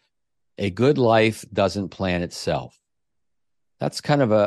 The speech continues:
a curiosity thing. Ah, okay, yeah. Especially if someone kinda knows and wants a plan, that's gonna jive totally. S-,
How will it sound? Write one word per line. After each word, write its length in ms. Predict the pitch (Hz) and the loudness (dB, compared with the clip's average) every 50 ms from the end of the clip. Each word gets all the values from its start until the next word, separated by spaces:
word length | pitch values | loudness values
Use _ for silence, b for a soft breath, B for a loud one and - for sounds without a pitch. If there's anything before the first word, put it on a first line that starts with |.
| - - | 0 -2
a 80 | 98 | -6
curiosity 800 | 101 - - - 151 147 143 151 160 165 151 - - 110 90 85 | -8 -6 -2 2 4 4 6 6 4 4 2 0 -2 -4 -4 -4
thing. 320 | 78 - - 71 65 - - | -6 -8 -10 -10 -10 -10 -10
Ah, 380 | - 208 214 - - 62 65 - - | -8 -6 -4 -4 -6 -6 -10 -12 -12
okay, 300 | 123 - - 87 90 107 | -12 -10 -10 -8 -8 -8
yeah. 460 | 104 107 139 151 120 87 67 52 - | -8 -8 -8 -6 -6 -8 -8 -10 -12
Especially 420 | 78 - - 139 160 165 - 135 | -10 -4 -2 -2 0 0 0 -2
if 60 | 110 | -2
someone 380 | - - 131 113 104 95 90 87 | -2 -2 -2 -2 -2 -2 -4 -4
kinda 240 | - 113 110 101 90 | -6 -6 -4 -4 -4
knows 420 | 90 95 95 98 101 107 107 95 | -2 -2 0 0 0 0 -2 -2
and 100 | 98 95 | -4 -4
wants 220 | 95 95 95 87 - | -4 -4 -4 -6 -8
a 60 | 85 | -12
plan, 480 | - - 95 95 98 107 123 139 127 | -10 -8 -6 -4 -2 -2 -2 -4 -4
that's 240 | - 85 85 - - | -4 -6 -6 -8 -8
gonna 180 | - 98 87 85 | -8 -6 -6 -6
jive 460 | 80 - 87 85 82 85 85 82 - | -6 -4 -2 -2 -2 -2 -4 -4 -4
totally. 400 | - 92 87 87 92 117 165 214 b b b b b b b b b b b _ - | -4 -2 -2 0 0 -2 -4 -4 b b b b b b b b b b b _ -18
S-, 160 | - - | -16 -16